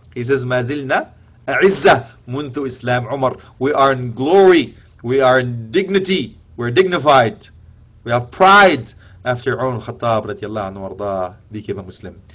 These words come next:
Prophet Muhammad sallallahu alaihi wasallam, ya akhi and ukhti, so you can understand who Umar ibn Khattab radiallahu anhu warda. He made a dua to Allah subhanahu wa ta'ala. He said, "Allahumma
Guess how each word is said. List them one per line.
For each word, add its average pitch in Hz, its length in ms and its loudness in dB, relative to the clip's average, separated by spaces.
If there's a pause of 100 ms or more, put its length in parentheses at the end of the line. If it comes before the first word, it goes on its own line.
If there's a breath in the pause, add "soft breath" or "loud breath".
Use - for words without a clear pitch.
(280 loud breath)
Prophet 190 300 4
Muhammad 196 380 2
sallallahu 139 240 2
alaihi 151 160 0
wasallam, 131 180 -2
ya 127 140 0
akhi 113 280 -6
and 110 100 -6
ukhti, 107 360 -8
so 127 140 -2
you 123 80 0
can 139 120 -6
understand 139 520 0
who 160 220 -2
Umar 156 240 0
ibn 120 120 -6
Khattab 123 380 -2
radiallahu 101 320 -8
anhu 92 40 -12
warda. - 440 -12
He 247 140 -2
made 262 180 0
a 214 60 6
dua 185 360 4
to 156 100 -6
Allah 147 320 2
subhanahu 123 460 -2
wa 107 60 -6
ta'ala. 104 400 -6
He - 200 -20
said, 170 140 0
"Allahumma 196 480 0